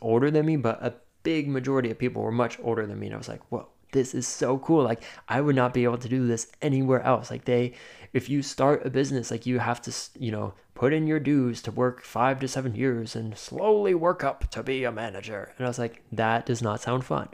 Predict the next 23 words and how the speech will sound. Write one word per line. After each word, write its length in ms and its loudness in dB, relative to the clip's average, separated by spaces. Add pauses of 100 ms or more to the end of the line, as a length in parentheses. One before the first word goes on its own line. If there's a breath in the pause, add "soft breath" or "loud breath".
because 380 4 (300 loud breath)
in 120 2
that 120 2
time, 220 2
guess 180 0
what? 160 4
I'll 140 -4
probably 320 2
get 160 -4
bored 260 6
and 140 -4
wanna 140 -2
switch 260 -6
jobs. 480 -2
<laughs> 60 10
And 200 12
then 140 8
you 100 0
can't 280 0
just 220 -4
keep 220 0
doing 300 2
that. 240 2